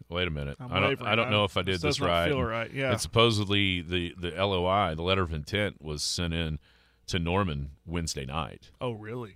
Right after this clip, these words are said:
Speaker 1: Suppo-, that's some stuff that I've read, that the, that the decision had reversed course even as soon as Wednesday night, and, and then, uh, he had fa-, he had sent in his letter of intent to Oklahoma, ye-, uh, not even yesterday, the day before.
Speaker 2: Mm.
Speaker 1: So,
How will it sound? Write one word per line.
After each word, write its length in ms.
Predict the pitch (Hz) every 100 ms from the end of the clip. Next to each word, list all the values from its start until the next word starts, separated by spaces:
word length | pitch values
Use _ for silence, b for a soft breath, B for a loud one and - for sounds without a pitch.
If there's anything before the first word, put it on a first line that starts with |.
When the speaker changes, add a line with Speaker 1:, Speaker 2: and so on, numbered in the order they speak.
| -
Speaker 1:
Suppo-, 380 | - - 104 76
that's 180 | 80
some 360 | - - 90 82
stuff 320 | - - 95
that 100 | -
I've 180 | 92 82
read, 240 | 69 64 - b b b -
that 160 | 78
the, 260 | 80 73 73 -
that 180 | 76 69 _ _
the 200 | - 73 65 53 _ _ _ -
decision 460 | 78 - 92 80 76
had 240 | 80 73
reversed 360 | 73 78 78 -
course 320 | 90 76 -
even 240 | 92 80 78
as 120 | 73
soon 280 | - 82 78
as 140 | 71
Wednesday 320 | 78 78 - 73
night, 320 | 76 76 65
and, 200 | 67 65 b b b -
and 140 | 71
then, 140 | 69 - _ -
uh, 100 | 65
he 100 | 69
had 120 | 78 -
fa-, 240 | 73 73
he 120 | 76
had 120 | 76 -
sent 260 | - 76
in 120 | 73 69
his 160 | 65
letter 240 | 73 71 69
of 80 |
intent 440 | 65 - 76 69 -
to 200 | 90 73
Oklahoma, 480 | 76 69 71 76 65
ye-, 140 | 65
uh, 260 | 69 - 69 65
not 200 | 76 76
even 140 | 67
yesterday, 360 | 73 - - 60
the 120 | 64
day 180 | 62 67
before. 420 | - - 60 - 127
Speaker 2:
Mm. 80 |
Speaker 1:
So, 160 | 131 123